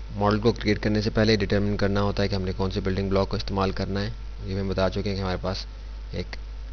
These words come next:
standard box है, स्टैंडर्ड पैरामीटर्स में हमारे पास एक chamfer box के नाम से इसके corners गोल होते हैं, क्योंकि मैंने यहाँ एक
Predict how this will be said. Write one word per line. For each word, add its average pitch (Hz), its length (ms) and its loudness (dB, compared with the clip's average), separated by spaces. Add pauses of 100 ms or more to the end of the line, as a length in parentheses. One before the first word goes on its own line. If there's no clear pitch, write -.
(300)
standard 107 420 2 (920)
box 101 380 2
है, 107 80 -2 (640)
स्टैंडर्ड 104 380 0
पैरामीटर्स 98 380 -2
में 98 100 -4
हमारे 95 180 -4
पास 98 200 -4
एक 90 160 -6 (560)
chamfer 107 360 0 (1200)
box 101 300 0
के - 80 -6
नाम 98 200 -2
से 95 120 -4
इसके 95 160 -6 (100)
corners 98 360 0
गोल 92 240 -2
होते 98 220 -2
हैं, 107 120 -4 (440)
क्योंकि 101 160 2
मैंने 110 220 6
यहाँ 113 220 4
एक 110 120 2